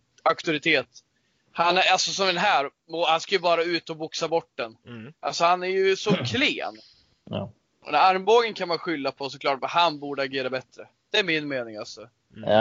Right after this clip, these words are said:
Speaker 3: alltså,
Speaker 1: Han är för klen.
Speaker 3: ja, det, det är han ju. Det är ju frispark där, så att det känns lite hårt att skylla för mycket på honom. Men jag håller med ändå att han är för klen där, och det är ju hans svaghet, såklart. Det har vi ju sett.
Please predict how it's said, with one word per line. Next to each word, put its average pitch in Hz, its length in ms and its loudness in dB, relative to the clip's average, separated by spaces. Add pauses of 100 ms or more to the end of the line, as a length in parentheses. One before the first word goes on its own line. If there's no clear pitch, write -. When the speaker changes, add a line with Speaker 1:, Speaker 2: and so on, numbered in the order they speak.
(100)
Speaker 3:
alltså, 117 320 6
Speaker 1:
Han 151 80 0
är 147 60 0
för - 120 -20 (140)
klen. 151 280 -6 (380)
Speaker 3:
ja, 117 280 6
det, 120 180 6
det 113 140 6
är 131 100 8
han 110 140 0
ju. 95 80 -8 (440)
Det 123 160 0
är 143 80 6
ju 131 100 4
frispark 117 560 -4
där, 107 180 0
så 107 200 -4
att - 220 -10 (480)
det 120 100 2
känns 117 280 2
lite 123 200 4
hårt 120 340 4
att 113 80 4
skylla 110 640 4 (200)
för 127 300 6
mycket 113 340 0
på 123 200 6
honom. 107 240 4
Men 123 160 4
jag 120 80 6
håller 127 180 4
med 131 300 4
ändå 113 300 2
att 95 160 -4 (280)
han 117 140 0
är 127 120 4
för 110 140 -6
klen 110 340 2
där, 101 140 4
och 104 120 0
det 104 120 4
är 120 100 8
ju 123 100 8
hans 110 220 2
svaghet, 104 480 0
såklart. - 460 -8
Det 113 120 2
har 117 80 6
vi 113 100 4
ju 110 60 4
sett. 104 280 0